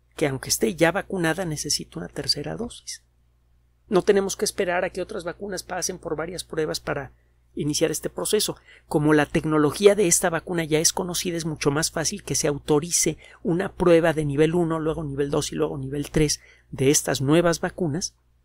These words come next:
para que estén listas para comenzar a ser aplicadas en gran escala en algún momento, quizá en la primera mitad del próximo año, si todo va bien. Así que el próximo año podríamos contar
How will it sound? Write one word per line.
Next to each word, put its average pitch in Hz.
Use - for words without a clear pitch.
para 147
que -
estén 180
listas 170
para 135
comenzar 139
a 151
ser 170
aplicadas 156
en 139
gran 156
escala 156
en 156
algún 170
momento, 196
quizá -
en 196
la 196
primera 165
mitad 165
del 160
próximo 165
año, 180
si -
todo 147
va 143
bien. 165
Así 202
que -
el -
próximo 202
año 196
podríamos 190
contar 185